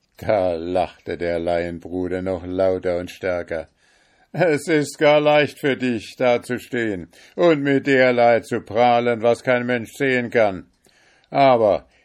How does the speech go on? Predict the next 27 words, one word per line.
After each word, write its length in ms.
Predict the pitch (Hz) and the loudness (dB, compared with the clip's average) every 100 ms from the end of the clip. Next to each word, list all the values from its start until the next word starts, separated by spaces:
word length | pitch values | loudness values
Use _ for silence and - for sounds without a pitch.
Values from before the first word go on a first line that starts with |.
| - | -6
ich 400 | 175 175 139 - | 2 2 2 0
kann 280 | 139 135 | 2 4
nicht 340 | 123 127 110 - | 2 -2 -4 -8
glauben, 600 | 123 120 113 98 90 73 _ _ | 0 4 4 0 -6 -12 _ _
es 260 | - 139 - | -2 -2 2
könnte 340 | 156 143 127 | 2 4 2
etwas 420 | 127 123 120 117 - | -2 -2 0 -2 0
anderes 680 | 135 127 113 95 98 - - | 0 0 -2 0 -2 -4 -6
als 300 | 120 110 92 | -4 -4 -4
Lüge 400 | 120 127 110 110 | -2 0 0 -2
sein, 460 | 101 101 90 76 _ - _ | 2 2 0 -8 _ -20 _
dass 220 | 131 120 | 0 2
der 260 | 127 101 98 | 2 0 4
Wald 480 | 123 123 98 - | 4 4 -2 -10
Christi 420 | - 123 107 - 113 | -6 -4 -4 -6 -6
Geburtsstunde 1040 | 107 113 120 - - - 110 98 80 76 _ _ | -2 0 0 -2 -12 -2 -2 -2 -6 -10 _ _
an 200 | - 104 | -4 0
einer 280 | 110 110 101 | 0 0 -2
solchen 560 | - 139 135 110 101 90 | 2 2 2 -2 -8 -10
Stelle 480 | - 127 131 110 | -6 -2 0 -2
feiern 460 | 90 113 127 120 110 | -2 -2 2 0 0
sollte, 560 | 98 101 90 - 80 - _ _ _ _ | -2 -2 -4 -8 -12 -12 _ _ _ _
wo 200 | 123 120 | -2 -2
so 360 | 98 - 160 143 | -2 4 6 4
unheilige 1000 | 127 160 160 120 95 117 110 107 104 110 | 2 0 0 0 0 0 2 0 -2 -2
Leute 520 | 110 131 131 120 113 | 2 4 4 2 2
wohnen 560 | 113 110 104 98 85 | 0 -2 -2 -6 -8